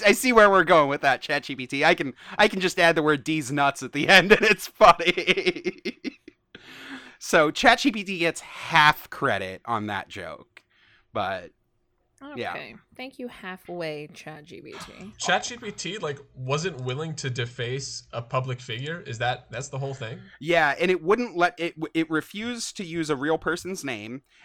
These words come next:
Speaker 1: and it refused to write a sexy joke. It refused to write a subversive joke.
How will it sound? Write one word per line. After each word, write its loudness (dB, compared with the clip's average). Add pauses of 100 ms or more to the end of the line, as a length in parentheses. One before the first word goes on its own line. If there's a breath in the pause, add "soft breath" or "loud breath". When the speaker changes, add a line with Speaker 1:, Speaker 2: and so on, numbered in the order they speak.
(100 soft breath)
Speaker 1:
and -2
it -6
refused -8
to -4
write -2
a -6
sexy -8
joke. -6
It -10
refused -10
to -6
write -6
a -10
subversive -6
joke. -2